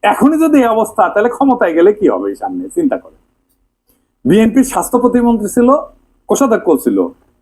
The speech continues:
আহ, স্বাস্থ্য প্রতিমন্ত্রী ছিল মিজানুর রহমান সিনহা। দলের প্রাথমিক সদস্যপদ প্রত্যাহারের পাশাপাশি রাজনীতি থেকে অবসরে যায় দুই হাজার বিশ সালে। ওনার একটা ওষুধ কোম্পানি আছে, একমি ল্যাবরেটরি। ওষুধ কোম্পানিগুলো স্বাস্থ্য মন্ত্রণালয়ের অধীনে।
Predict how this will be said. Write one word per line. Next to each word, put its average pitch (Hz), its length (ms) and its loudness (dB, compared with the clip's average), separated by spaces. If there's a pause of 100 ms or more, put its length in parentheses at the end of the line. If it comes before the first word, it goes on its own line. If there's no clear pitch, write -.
(420)
আহ, 143 120 0
স্বাস্থ্য 185 340 -2
প্রতিমন্ত্রী 202 520 0
ছিল 185 180 2
মিজানুর 214 420 0
রহমান 151 240 -2
সিনহা। - 340 -12 (760)
দলের 214 360 2
প্রাথমিক 240 440 0
সদস্যপদ 247 580 0
প্রত্যাহারের 233 440 0
পাশাপাশি 233 440 -2
রাজনীতি 214 400 0
থেকে 208 200 0
অবসরে 196 440 0
যায় 135 260 0 (280)
দুই 175 120 2
হাজার 175 280 0 (480)
বিশ 233 200 0
সালে। - 180 -4 (880)
ওনার 214 200 2
একটা 240 260 0
ওষুধ 233 260 -2
কোম্পানি 98 340 -4
আছে, 82 280 -14 (160)
একমি 175 260 0
ল্যাবরেটরি। 117 400 -2 (420)
ওষুধ 277 200 2
কোম্পানিগুলো 285 520 2
স্বাস্থ্য 254 260 -2
মন্ত্রণালয়ের 202 440 2
অধীনে। 110 360 -2